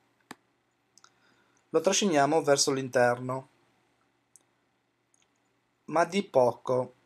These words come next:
perché tanto il disco è fatto così, il cerchio, diciamo. Ora prendiamo la selezione sempre loop e prendiamo solo il lato qua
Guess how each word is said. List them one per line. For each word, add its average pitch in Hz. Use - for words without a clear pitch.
perché 143
tanto 139
il 131
disco 135
è 139
fatto 127
così, 117
il 123
cerchio, 117
diciamo. 113
Ora 156
prendiamo 165
la 160
selezione 147
sempre 143
loop 139
e -
prendiamo 180
solo 214
il 170
lato 147
qua 123